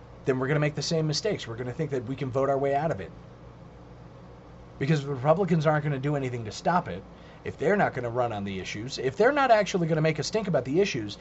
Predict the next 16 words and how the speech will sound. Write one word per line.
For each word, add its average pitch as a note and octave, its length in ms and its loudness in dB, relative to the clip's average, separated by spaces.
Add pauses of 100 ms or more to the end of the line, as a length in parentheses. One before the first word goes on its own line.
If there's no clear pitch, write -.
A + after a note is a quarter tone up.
(240)
then D3+ 160 2
we G3+ 120 4
don't D4 160 4
actually B3+ 340 0
have G#3 140 6
anybody G3+ 340 2
to E3 100 2
fight F3 300 4
for A2+ 240 -2
us, G2+ 220 -4 (440)
and D#3 200 4
there's F#3 260 4
no F#3+ 180 6
point - 560 -4 (260)
in C3+ 160 -4
voting. G2+ 360 -8